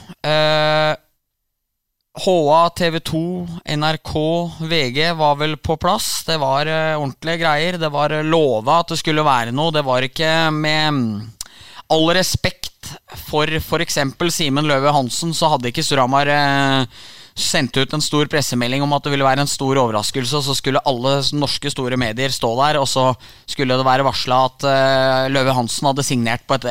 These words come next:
ekstra år. Det var liksom, eh, her, her var det virkelig på toppen. Eh, Patrick Thoresen satt inne i garderoben, eh, med spillerne.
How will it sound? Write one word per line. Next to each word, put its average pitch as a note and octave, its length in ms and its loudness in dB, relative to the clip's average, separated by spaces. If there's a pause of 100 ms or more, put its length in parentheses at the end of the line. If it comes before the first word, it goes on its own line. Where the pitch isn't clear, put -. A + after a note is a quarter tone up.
ekstra C#3 300 0
år. D3+ 240 0
Det C3+ 100 0
var C3 160 2
liksom, C3 440 -2
eh, B2+ 240 0 (500)
her, C3+ 300 2
her C3+ 260 2
var B2 280 2
det D3 280 0
virkelig C3+ 560 -4
på D3 100 -2
toppen. F3 480 0 (600)
Eh, D3 320 2
Patrick E3+ 400 0
Thoresen E3 640 0
satt - 320 -4
inne C#3+ 160 0
i - 20 0
garderoben, C#3+ 640 0 (200)
eh, C3 720 2
med B2+ 300 -2
spillerne. C3 600 -4